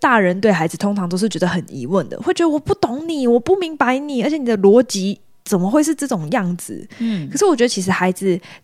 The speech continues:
Speaker 1: 当那些，呃，他真的愿意试着去讲跟理解他背后意思哦，
Speaker 2: 嗯。
Speaker 1: 你会发现其实孩子他会这么做，真的是有一套他思考的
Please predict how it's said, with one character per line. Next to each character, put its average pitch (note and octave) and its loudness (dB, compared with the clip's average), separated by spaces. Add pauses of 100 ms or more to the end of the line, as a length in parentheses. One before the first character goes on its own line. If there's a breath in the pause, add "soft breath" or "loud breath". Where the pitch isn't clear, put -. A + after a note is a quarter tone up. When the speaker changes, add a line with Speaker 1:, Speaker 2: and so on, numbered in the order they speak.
Speaker 1:
当 B3+ -2
那 B3 -2
些， A#3 -2
呃， - -6
他 - 0
真 E4 -2
的 D4+ 0
愿 C#4 0
意 C#4 -4
试 B3+ -2
着 E3+ 0
去 A3+ -4 (280)
讲 C3 -6
跟 G#3+ -4 (100)
理 F#3 -4
解 F#3+ 0
他 F3+ -2
背 F#3 0
后 F#3+ 4
意 F#3+ 0
思 D#3 -2
哦， E3 0
Speaker 2:
嗯。 D#3 -4
Speaker 1:
你 E3+ -2
会 A#3+ 2
发 G#3+ 0
现 A3 -2 (280 loud breath)
其 A3+ -4
实 G#3 -2
孩 G#3+ 2
子 G3 -2
他 G#3 2 (200)
会 D#4+ 4
这 D4+ 2
么 G#3 2
做， G3 2
真 A3 0
的 G#3 -2
是 G3+ -2
有 E2+ -6
一 F2 -8
套 G3+ -2
他 F3+ -2
思 F#3 -4
考 D3 -4
的 F#2+ -8